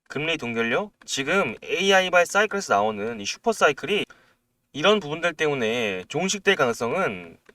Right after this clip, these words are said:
제로라고요. 결국에 이천삼십 년까지 그리고 내년에 로봇의 대상승 사이클이 오는 거는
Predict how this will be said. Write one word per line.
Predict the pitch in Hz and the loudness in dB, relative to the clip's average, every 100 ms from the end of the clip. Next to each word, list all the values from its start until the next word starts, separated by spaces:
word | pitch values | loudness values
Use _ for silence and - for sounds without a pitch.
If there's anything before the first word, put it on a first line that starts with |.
| _ | _
제로라고요. | - 135 208 196 95 85 101 _ | -4 2 2 2 -4 -10 -16 _
결국에 | - 127 156 160 180 135 | -2 0 0 -2 0 0
이천삼십 | 113 175 - 202 185 220 208 208 | -4 -10 -4 -2 0 -2 -2 -2
년까지 | 185 160 139 123 151 110 - _ _ | -2 2 2 2 -2 -6 -10 _ _
그리고 | - 143 170 | -6 -4 -2
내년에 | 123 127 151 151 156 104 | 0 2 2 2 0 0
로봇의 | 113 160 175 190 196 | -2 0 0 0 0
대상승 | 180 139 151 180 185 | 0 -2 0 0 -2
사이클이 | 180 190 208 208 | 0 2 2 0
오는 | 180 110 110 | 0 0 -2
거는 | 110 175 147 78 | -2 -2 -6 -10